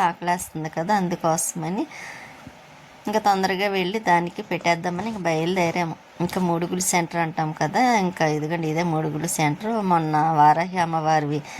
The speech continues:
భోజనాలకి పెడితే వెళ్ళాం కదండి, ఇక్కడ టెంపుల్కే వచ్చి తిన్నాము. ఇంకా అక్కడ ఆవులు ఉంటాయి, చాలా ఉంటాయి. ఇంకా ఇంటికి వచ్చిన తర్వాత స్వీట్ ఇదిగోండి ఈ తీసుకున్నమాట అండి, శారీ మ్యాచింగ్. ఈ శారీకి పింక్ కలర్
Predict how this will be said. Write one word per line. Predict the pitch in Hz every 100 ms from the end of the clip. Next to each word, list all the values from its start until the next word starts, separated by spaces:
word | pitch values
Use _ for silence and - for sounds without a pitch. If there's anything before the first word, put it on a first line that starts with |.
| - - - -
భోజనాలకి | 170 170 185 175 165 170 - - - - - - - -
పెడితే | 156 147 - 165
వెళ్ళాం | 151 160 160
కదండి, | 156 147 151 170 226 208 156
ఇక్కడ | - - 147 147
టెంపుల్కే | 143 143 - 175 165 - 208
వచ్చి | 190 156 - 175
తిన్నాము. | 165 151 151 170 254 285
ఇంకా | 254 196 170
అక్కడ | 151 - - - 175 214 180 156
ఆవులు | 156 196 165
ఉంటాయి, | 160 -
చాలా | 160 147 151 151 151
ఉంటాయి. | 160 - 247 - - - -
ఇంకా | 247 247
ఇంటికి | 220 214 214
వచ్చిన | 214 196 190
తర్వాత | 185 180 185 -
స్వీట్ | - 170 180
ఇదిగోండి | 180 170 196 190
ఈ | 190 190 -
తీసుకున్నమాట | 170 - - 175 170 156 151 156
అండి, | 147 147 156
శారీ | 143 147 151 - 160
మ్యాచింగ్. | 143 147 - 147 143 143 -
ఈ | 160 -
శారీకి | 151 156 175 240 - -
పింక్ | - 170 - -
కలర్ | 185 170